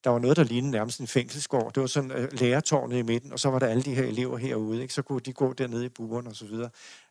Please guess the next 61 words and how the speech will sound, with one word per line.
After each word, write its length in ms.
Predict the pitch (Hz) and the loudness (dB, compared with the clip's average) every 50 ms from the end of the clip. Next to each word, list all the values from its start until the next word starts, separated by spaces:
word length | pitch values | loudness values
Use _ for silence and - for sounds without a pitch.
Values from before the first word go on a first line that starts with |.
| _ | _
Altså, 220 | - 117 107 123 117 | -4 -2 2 2 2
og 180 | 107 107 113 | 2 0 0
så 80 | 113 139 | 2 2
var 60 | 120 | 2
der 120 | 123 135 123 | 2 2 0
nogle 160 | 110 110 - | 0 -4 -6
skide 280 | - - - 120 113 | -8 -6 -6 -6 -6
gode 200 | - 117 117 147 | -4 -4 -4 -4
forslag, 500 | 160 - 117 107 104 - 120 113 104 - | -6 -8 -10 -10 -10 -10 -10 -12 -12 -12
og 60 | - 120 | -8 -4
så 80 | 120 | -4
var 60 | 120 | -4
der 40 | 120 | -2
nogle, 160 | 120 110 117 | -2 -4 -2
der 60 | 120 117 | -2 -2
var 60 | 107 | -2
lidt 200 | 101 117 117 117 | -2 -2 -4 -2
midt 180 | 113 113 110 | -4 -4 -4
imellem. 380 | 127 117 110 104 110 110 117 - | -2 -4 -4 -4 -4 -6 -12 -14
Så 180 | - - - 127 | -6 0 2 2
jeg 140 | 120 120 | 2 2
var 80 | 127 143 | 2 -2
totalt 540 | - - - 135 - - - 156 175 175 156 | -2 -4 -6 -4 -2 0 2 2 2 0 -2
forvirret. 260 | 160 143 127 131 131 | -4 -2 0 0 0
Jeg 80 | 131 117 | 2 2
tænkte, 200 | - 127 117 110 | 0 0 0 0
"Hvad 100 | 127 120 | 0 0
skal 180 | - - 160 | 0 0 -2
vi 40 | 139 | -4
gøre? 380 | - - 107 107 110 117 123 127 _ _ - - _ _ _ _ - | -4 -6 -4 -4 -4 -6 -10 -14 _ _ -20 -20 _ _ _ _ -6
Nu 60 | 123 | -4
har 140 | 127 143 147 | -4 -2 -2
vi 100 | 139 135 | -4 -4
fem 280 | - - - 165 185 - | -4 -2 0 0 0 0
forslag, 520 | - - 131 120 127 131 - 143 131 120 - | -2 -6 -6 -6 -6 -6 -6 -8 -6 -6 -6
som 180 | - 117 117 | -8 -6 -6
slet 200 | - - - 147 | -6 -4 -2 -4
ikke 100 | 151 - | -4 -4
hænger 180 | 143 143 120 110 | -6 -6 -4 -2
sammen." 360 | 104 - 110 104 - 113 113 - _ - - _ _ _ _ - | -2 -2 -4 -4 -10 -14 -20 -20 _ -20 -20 _ _ _ _ -8
Så 100 | - 147 | -6 -6
tog 240 | 139 - - 170 156 | -4 -2 0 2 2
jeg 100 | 139 131 | 4 4
hen 140 | 139 147 143 | 2 2 0
på 120 | - 160 | 0 0
arkitektskolen, 720 | 139 123 120 - - - 135 131 - - 147 135 127 123 120 | 0 0 0 -2 0 0 0 0 -2 -6 -6 -6 -6 -6 -8
som 180 | - 131 120 | -8 -8 -8
skulle 200 | - - 135 117 | -10 -10 -12 -10
blive 180 | - 123 120 113 | -6 -4 -4 -4
vores 200 | 110 107 - - | -4 -6 -6 -6
nabo, 300 | 113 113 123 139 143 151 | -4 -4 -4 -4 -4 -6
og, 140 | 131 110 - - _ - | -8 -8 -10 -12 _ -12
og 200 | 123 110 104 101 | -10 -10 -8 -8
snakke 360 | - - 117 107 117 117 127 | -8 -6 -4 -4 -6 -6 -10
med 80 | 131 117 | -12 -12
en 80 | 107 | -12
professor 440 | - - 110 - - 123 131 127 170 | -12 -14 -10 -6 -4 -4 -4 -4 -6
der. 180 | - 139 123 117 | -6 -6 -4 -2
Så 140 | - - | 0 0
sagde 220 | - - 135 127 117 | 0 0 0 -2 -4
jeg, 80 | 113 | -6